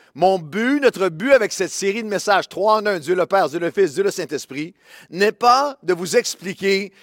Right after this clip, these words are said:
jusqu'à ce que vous compreniez parfaitement toutes les complexités de Dieu le Père,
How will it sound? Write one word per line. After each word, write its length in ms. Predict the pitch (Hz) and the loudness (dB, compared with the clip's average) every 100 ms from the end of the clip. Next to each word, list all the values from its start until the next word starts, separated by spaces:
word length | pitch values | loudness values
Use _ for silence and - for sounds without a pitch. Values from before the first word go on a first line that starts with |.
| _ | _
jusqu'à 520 | - 226 - - 254 | -6 -4 -2 0 -2
ce 120 | 214 - | -2 -6
que 80 | |
vous 180 | 180 170 | -8 -8
compreniez 840 | - 226 262 254 196 208 196 196 208 | -6 -2 0 -2 -2 -2 -2 -4 -4
parfaitement 920 | - 247 - - 220 - 196 208 156 - - _ | -2 -4 -4 -6 -6 -6 -2 0 0 -8 -20 _
toutes 340 | - 220 226 156 | 4 6 6 2
les 260 | 175 196 | 4 4
complexités 1500 | 185 - 233 233 - 208 233 - - - 196 - 202 202 196 _ _ _ _ | 2 -2 0 0 -4 -2 -2 -4 -8 -8 -8 2 2 2 -6 _ _ _ _
de 160 | 131 190 | 2 2
Dieu 320 | 127 131 196 | 2 0 2
le 100 | 170 | 2
Père, 380 | - 180 170 | 4 4 4